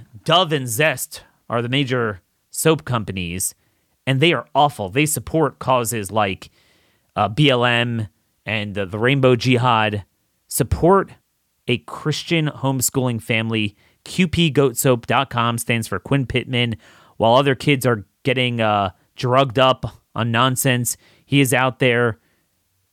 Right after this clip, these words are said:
homeschooling, shooting and hunting, and making goat soap with his beloved goats. Um, it is the healthiest soap. It is, it has the best feel on your body,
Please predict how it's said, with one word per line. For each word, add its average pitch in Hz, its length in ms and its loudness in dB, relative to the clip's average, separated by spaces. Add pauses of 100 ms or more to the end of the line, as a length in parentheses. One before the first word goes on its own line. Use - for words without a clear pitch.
(140)
homeschooling, 139 920 0 (260)
shooting 160 400 2
and 131 100 0
hunting, 123 640 0 (280)
and 101 500 0
making 123 480 0
goat 117 240 0
soap 113 320 0
with 110 200 -2
his 110 160 -4
beloved 110 500 -2
goats. 95 420 -4 (680)
Um, 107 320 0
it 139 160 0
is 127 440 0
the 113 200 -6
healthiest 151 640 -2
soap. 123 340 0 (480)
It 139 140 2
is, 120 480 0
it - 80 -6
has 131 160 0
the 117 100 -4
best 160 320 -2
feel 151 320 2
on 131 160 0
your 117 140 0
body, 127 580 0